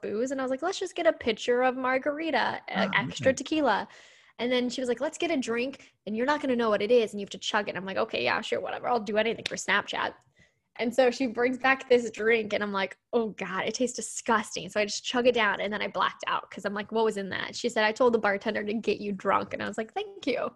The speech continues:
Speaker 1: I already was." But
Speaker 2: <laughs>
Speaker 1: now I'm blacked out in the middle of a park, and it's, like, two P M, so.
Speaker 2: Hey, I like a day drunk. I'm, I'm all,
Speaker 1: Mm.
Speaker 2: all about it. I might actually go down to the pool and get drunk right now because
Speaker 1: You have a pool?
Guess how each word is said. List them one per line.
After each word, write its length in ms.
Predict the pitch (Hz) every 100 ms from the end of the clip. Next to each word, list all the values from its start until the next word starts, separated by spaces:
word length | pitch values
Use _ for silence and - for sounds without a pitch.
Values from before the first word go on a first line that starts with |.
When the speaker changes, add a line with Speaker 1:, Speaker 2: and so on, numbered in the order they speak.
| -
Speaker 1:
I 80 | 294
already 180 | 330
was." 440 | 339 330 220 - - -
But 200 | 214 240 - 147
Speaker 2:
<laughs> 560 | - - 131 - -
Speaker 1:
now 140 | 277 269
I'm 140 | 277
blacked 380 | 269 240 240 262
out 320 | 247 233 -
in 80 | 226
the 80 | 233
middle 180 | 247
of 80 | 240
a 80 | 226
park, 400 | 220 190 - - -
and 100 | 214
it's, 180 | 214 -
like, 160 | 220
two 180 | - 294
P 220 | 277 233
M, 220 | 202 - 208
so. 400 | - - 247 214 101 - - _ _ 101
Speaker 2:
Hey, 280 | 101 104 _
I 100 | -
like 240 | 139 107 104
a 60 | 92
day 220 | 92 87
drunk. 320 | 87 87 92 _ _ _ - _ _ -
I'm, 140 | 107
I'm 60 | 92 113
all, 140 | 101 107
Speaker 1:
Mm. 20 | -
Speaker 2:
all 120 | 101
about 240 | 87 92 85
it. 20 |
I 40 |
might 160 | 95 87
actually 440 | 87 - 90 90 95 _ -
go 100 | 87
down 160 | 87 82
to 40 |
the 80 | 82
pool 220 | - 87
and 80 | 87
get 120 | 87
drunk 220 | - 90 - _ -
right 160 | 98
now 260 | 127 143 92 _ _ _
because 240 | - 202
Speaker 1:
You 80 | 262
have 100 | 285
a 40 |
pool? 360 | - 254 277